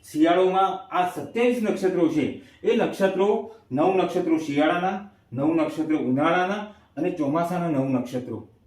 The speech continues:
હવે આ નક્ષત્રોમાં આપણે વરસાદના પણ નક્ષત્રોની વાત કરી હતી કે કયા કયા નક્ષત્રો વરસાદના નક્ષત્રો છે. તો આપણા જે પરાશર ઋષિ જે વર્ષો પહેલા જે વિજ્ઞાન આપેલું છે, નક્ષત્રોનું આપેલું છે, એના પહેલા આપણે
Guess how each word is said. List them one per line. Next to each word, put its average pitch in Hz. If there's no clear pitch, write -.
હવે 254
આ 262
નક્ષત્રોમાં 254
આપણે 254
વરસાદના 240
પણ 254
નક્ષત્રોની 233
વાત 170
કરી 170
હતી 170
કે 180
કયા 214
કયા 226
નક્ષત્રો 208
વરસાદના 220
નક્ષત્રો 160
છે. 156
તો 185
આપણા 214
જે 202
પરાશર 233
ઋષિ 220
જે 208
વર્ષો 175
પહેલા 202
જે 359
વિજ્ઞાન 208
આપેલું 175
છે, 165
નક્ષત્રોનું 208
આપેલું 180
છે, 160
એના 196
પહેલા 214
આપણે 226